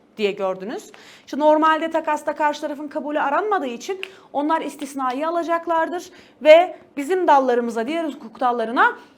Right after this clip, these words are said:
takas edilemeyen alacaklar diye yansır. Mesela nafaka alacakları, işçilik ücretleri, haksız tevdi masrafları gibi gördüğünüz borçlarda onlar takası mümkün olmayan alacaklar. Kural olarak bunları cari hesaba yazamazsınız. Bunun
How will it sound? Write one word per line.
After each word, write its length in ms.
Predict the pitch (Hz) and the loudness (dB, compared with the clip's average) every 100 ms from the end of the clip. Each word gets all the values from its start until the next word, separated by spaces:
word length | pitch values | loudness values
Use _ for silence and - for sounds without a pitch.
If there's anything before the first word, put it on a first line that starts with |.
| _ | _
takas 380 | 294 294 359 359 | -4 0 0 0
edilemeyen 500 | 294 294 330 311 339 | -4 -2 0 -2 -2
alacaklar 680 | 302 269 262 262 262 247 190 | -2 0 -2 -2 2 2 0
diye 160 | 190 | -4
yansır. 640 | 180 165 165 - 196 - _ _ _ | -4 -6 -8 -14 -18 -20 _ _ _
Mesela 460 | 277 240 196 240 320 | -6 -4 0 -2 -2
nafaka 360 | 277 269 277 240 | -6 -4 -4 -2
alacakları, 580 | 190 185 175 185 175 196 - _ | -4 -4 -8 -10 -12 -12 -18 _
işçilik 420 | 262 - 277 262 | -6 -4 -6 -6
ücretleri, 600 | 247 185 196 180 170 180 - - _ | -6 -6 -6 -6 -10 -10 -16 -20 _
haksız 440 | 277 277 311 302 | 2 2 -6 -8
tevdi 340 | - 262 233 254 | -4 -4 -2 -2
masrafları 540 | 226 220 214 214 196 | -4 -4 -6 -4 -6
gibi 460 | 180 226 185 190 - - | -6 -4 -4 -6 -10 -6
gördüğünüz 460 | 359 330 247 214 202 | 4 6 6 0 -6
borçlarda 640 | 190 190 196 190 247 381 - - - - | -6 -6 -6 -4 -4 -6 -10 -20 -16 -2
onlar 400 | 370 330 339 370 | 0 4 4 2
takası 300 | 359 330 339 | -2 -8 -4
mümkün 300 | 349 330 330 | -4 -2 -4
olmayan 320 | 302 262 226 | -4 -4 -6
alacaklar. 560 | 220 214 208 202 349 392 - - _ | -6 -6 -6 2 4 2 -4 -20 _
Kural 240 | - 370 269 | 0 2 2
olarak 360 | 208 190 196 | 0 -2 -4
bunları 320 | 311 262 202 208 | -6 -6 -6 -2
cari 280 | 277 226 | 0 0
hesaba 540 | 180 185 208 330 427 - - _ | -2 -6 2 4 4 2 -16 _
yazamazsınız. 760 | 233 214 170 - - - - - _ _ _ _ _ - - _ | -6 -4 -4 -8 -18 -20 -20 -20 _ _ _ _ _ -20 -20 _
Bunun 160 | 349 | 0